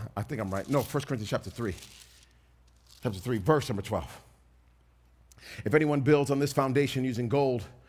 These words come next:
silver, costly stones, wood, hay, or straw, their work will be shown for what it is, because the day will bring it to light. It will be revealed with" what?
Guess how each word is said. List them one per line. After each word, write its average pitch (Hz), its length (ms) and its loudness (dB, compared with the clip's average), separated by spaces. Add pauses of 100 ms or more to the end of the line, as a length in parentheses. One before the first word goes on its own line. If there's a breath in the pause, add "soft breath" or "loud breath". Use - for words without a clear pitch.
(240 soft breath)
silver, 120 560 2
costly 143 320 2
stones, 135 500 -2 (840)
wood, 135 220 4
hay, 139 160 4
or 127 80 0
straw, 147 440 4 (1000 soft breath)
their 131 120 6
work 147 220 4
will 143 80 -2
be 135 80 0
shown 143 260 0
for 127 120 -2
what 123 140 2
it 123 100 0
is, 131 340 0 (520 loud breath)
because 139 220 2
the 127 80 0
day 151 180 4
will 139 120 0
bring 135 160 2
it 123 100 -6
to 135 80 -2
light. 127 320 4 (1000 soft breath)
It 170 280 6
will 170 240 6
be 156 220 6
revealed 147 640 4 (920)
with" 131 220 2
what? 165 400 4